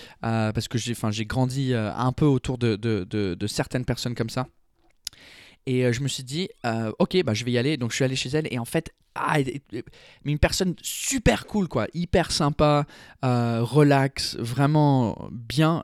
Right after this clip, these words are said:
même si, euh, ils habitaient dans un cadre de ouf, dans un appartement de ouf, euh, qui fait genre trois fois, quatre fois la taille de mon appartement. Rien que la, la salle où on était assis pendant,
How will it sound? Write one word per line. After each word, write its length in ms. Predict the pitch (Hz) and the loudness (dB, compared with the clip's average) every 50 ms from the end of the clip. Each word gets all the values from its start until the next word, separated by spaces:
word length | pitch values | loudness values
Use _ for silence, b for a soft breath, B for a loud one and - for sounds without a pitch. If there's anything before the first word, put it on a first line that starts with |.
| _ - | _ -2
même 300 | 135 151 165 175 170 156 | 2 4 6 6 6 4
si, 400 | - - - 160 156 139 117 - _ _ _ _ _ - - - | 2 -2 -6 -6 -6 -6 -8 -10 _ _ _ _ _ -6 0 4
euh, 300 | 131 123 120 113 101 - - - _ _ _ _ _ - | 4 6 6 6 4 2 -2 -8 _ _ _ _ _ -4
ils 120 | 147 143 143 | 2 4 4
habitaient 280 | 131 139 - - 156 | 4 4 2 2 2
dans 220 | 131 127 120 123 113 | 2 2 2 2 0
un 60 | 117 | -2
cadre 260 | - - 143 131 127 | -2 -2 -4 -2 0
de 100 | 123 135 - | 0 0 2
ouf, 160 | 147 165 143 | 2 2 0
dans 120 | 135 117 | 0 -2
un 140 | 120 113 120 | -2 -2 0
appartement 640 | 127 139 143 - 151 - - - - 147 151 143 143 | 0 -2 -2 -2 -4 -6 -4 -4 -2 -2 -2 -2 -2
de 240 | 131 123 123 - _ _ _ _ _ _ - 370 403 453 508 494 427 | -2 -2 -2 -2 _ _ _ _ _ _ -8 -2 0 4 8 10 10
ouf, 340 | 311 - B B B B B B B B B B B B B B B B - | 10 8 B B B B B B B B B B B B B B B B 0
euh, 500 | 180 165 151 143 139 135 131 131 135 131 123 - _ _ _ _ _ _ _ _ _ _ _ - - _ _ _ _ _ _ _ _ _ _ _ _ _ _ - - | 2 4 6 6 6 6 4 4 2 -2 -4 -6 _ _ _ _ _ _ _ _ _ _ _ -18 -18 _ _ _ _ _ _ _ _ _ _ _ _ _ _ -14 -8
qui 120 | - 160 | -4 -4
fait 220 | 147 - 170 156 151 | -2 2 4 4 4
genre 220 | 139 143 139 - | 4 4 0 0
trois 240 | - - 120 170 160 | -2 0 0 0 0
fois, 280 | - - 165 156 147 | 0 0 2 2 2
quatre 300 | 143 - - 196 190 - | 0 0 -2 -2 -2 -2
fois 100 | - 180 | -2 0
la 120 | 165 147 143 | 0 0 0
taille 200 | - 175 170 147 | 0 0 -2 0
de 100 | 135 135 | -2 -2
mon 140 | 139 135 131 | -2 -2 -2
appartement. 500 | 131 - 143 - - - 170 175 165 104 | -2 -4 -6 -8 -4 -2 0 0 2 2
Rien 360 | 135 139 127 175 196 196 180 | 0 0 0 0 -2 -2 -4
que 140 | - - 156 | -6 -6 -6
la, 240 | 143 151 151 131 - _ - | -4 -4 -4 -6 -8 _ -14
la 200 | - 123 143 156 | -10 -10 -8 -8
salle 320 | - - - 185 175 160 139 | -8 -6 -6 -4 -2 -2 -2
où 60 | 131 | -2
on 120 | 131 127 | -2 -2
était 220 | 131 131 - 143 131 | -4 -4 -2 -2 -2
assis 300 | 135 - - - 156 147 | -2 -2 -6 -8 -8 -6
pendant, 440 | - 135 123 117 113 113 113 113 | -4 -4 -2 -2 -2 -2 -2 -4